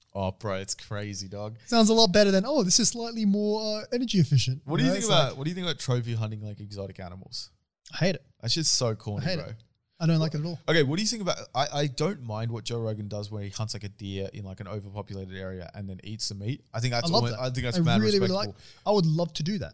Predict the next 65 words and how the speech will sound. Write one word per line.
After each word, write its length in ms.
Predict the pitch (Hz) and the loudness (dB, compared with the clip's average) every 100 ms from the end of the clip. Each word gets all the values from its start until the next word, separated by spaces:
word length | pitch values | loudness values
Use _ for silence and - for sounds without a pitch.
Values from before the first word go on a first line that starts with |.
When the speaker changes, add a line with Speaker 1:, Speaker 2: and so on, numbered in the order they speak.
| - | -6
Speaker 2:
Like, 100 | 143 | -6
it's 140 | - | -6
like 100 | 190 | -8
fishing. 320 | - 240 - 104 _ - | -2 0 0 -4 _ 2
Speaker 1:
Yeah, 160 | 139 131 113 | 8 10 8
yeah, 80 | 110 | 4
yeah. 140 | 101 - _ _ | 0 -6 _ _
What 140 | 131 175 | 2 4
do 60 | |
you 80 | 202 | 4
think 160 | 208 208 | 2 0
about 180 | 175 | 2
people 320 | - 143 135 131 | 4 2 2 0
who 100 | 127 | 0
get 360 | 113 123 110 - | -2 -6 -6 -8
the, 240 | 117 110 | -6 -6
what's 160 | 139 165 | -2 -2
the 80 | 233 | -2
fucking 300 | 226 214 175 | -6 -8 -4
thing 140 | 170 | -2
where 120 | 160 | 0
they 100 | 127 | -2
put 240 | 127 - - | -2 -8 -8
the 120 | 120 | -6
ani-, 160 | 117 - 117 | -6 -6 -4
they, 120 | 113 | -4
like, 200 | 107 107 _ | -4 -10 _
put 200 | - 123 113 | -6 -6 -2
wax 340 | 113 110 - | -2 0 -4
and 100 | 120 | -4
shit 140 | - 117 | -4 -4
in 80 | |
the 80 | 110 | -4
animal 260 | 107 117 139 | -4 -2 -2
so 140 | - | -4
it, 60 | 104 | -8
like, 160 | 104 - | -8 -4
stays, 640 | - 110 107 - - - _ _ _ _ - | -2 -2 -2 0 -2 -6 _ _ _ _ -2
um, 480 | 107 104 104 104 - _ | 0 0 -2 -8 -16 _
it 160 | 127 120 | -8 -2
looks 320 | 127 131 - | -2 0 0
like 180 | 113 110 | -2 -6
it's 140 | - | -10
the 140 | - 110 | -6 -6
real 180 | 107 107 | -6 -4
live 260 | 104 104 | -2 -2
animal? 320 | 101 113 170 - | -4 -4 -4 -2
Speaker 2:
Or, 260 | 185 180 175 | 6 8 8
um, 300 | 175 170 160 | 4 4 2
taxo-, 400 | 175 - 165 156 185 | 0 -2 -4 -6 -8
taxo-, 100 | - | 2
Speaker 1:
Taxidermy, 340 | 135 147 123 113 | 4 6 4 2
Speaker 2:
taxo-, 140 | - 202 | 2 2
yeah, 100 | 160 | 2
Speaker 1:
yeah. 60 | |
Speaker 2:
taxidermy. 480 | 143 151 139 123 123 - | 2 0 -2 -2 -4 0
Speaker 1:
What 80 | |
do 60 | 139 | 2
you 40 | |
think 120 | 147 139 | 2 2
about 120 | 110 | 0
that 160 | 104 | -2
kind 120 | - - | -8 -12
of 60 | |
shit? 180 | - | -14